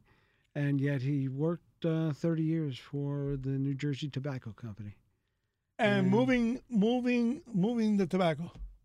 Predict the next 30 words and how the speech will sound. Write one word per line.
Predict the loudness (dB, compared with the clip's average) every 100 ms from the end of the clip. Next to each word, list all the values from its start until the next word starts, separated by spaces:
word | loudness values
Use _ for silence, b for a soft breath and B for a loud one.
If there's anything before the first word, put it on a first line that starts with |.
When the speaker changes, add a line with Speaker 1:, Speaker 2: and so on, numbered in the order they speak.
| _
Speaker 2:
the | -2
finished | 0 0 0
product. | -2 -2 -6 _
Speaker 1:
Just | -16 -4
delivering | 0 2 0 0 -2 0
it | -2 -4
to | -6
different | -4 -4 -6 -6
stores | -6 -2 -2 0 -2 -2
and | -2
businesses, | -2 -2 -6 -6 -6 -6 -6
supermarkets, | -6 -6 -6 -6 -8 -8 -4
whatever, | -2 -2 -4
the, | -4 -6 -6 -12 _
uh, | -10 -8 -8
cigars, | -8 -4 -2 -2 -2 -4 -6
cigarettes, | -6 -6 -6 -8 -14 -20 _ _ _
Speaker 2:
He | 4
Speaker 1:
White | 6 8
Speaker 2:
was | 10
Speaker 1:
Owl, |
Speaker 2:
luck-, | 8 8
he | 6
was | 8 8
lucky. | 8 8
Speaker 1:
Tipperillo. | 6 6 6 4 4 2 0
You |
remember | 2 2 4
Speaker 2:
Wow. | 6 10
Speaker 1:
Tipperillo? | 10 8 6 4